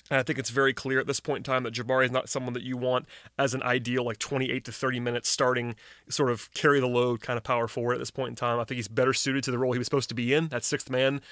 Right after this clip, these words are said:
seventh man role on a good team. Um, and obviously it's not, not a good team right now, but Jabari is better suited in that role, and he'll be able to go back to it when Collins is back.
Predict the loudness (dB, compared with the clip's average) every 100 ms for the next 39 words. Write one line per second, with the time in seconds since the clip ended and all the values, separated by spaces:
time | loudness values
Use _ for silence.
0 | -20 -8 0 0 2 0 2 4 4 2
1 | _ _ -4 -4 -2 -2 -2 -4 -4 -6
2 | -6 -4 -4 -6 -6 -6 -6 -6 -6 -4
3 | -4 -6 -2 0 0 0 0 2 0 -2
4 | -8 -16 -6 4 6 6 4 4 4 2
5 | 0 -2 0 0 0 0 2 0 -2 -4
6 | -2 -2 -4 -4 -4 -4 0 2 4 0
7 | -6 -16 -10 -4 -4 -2 0 0 -4 -8
8 | -6 -6 -6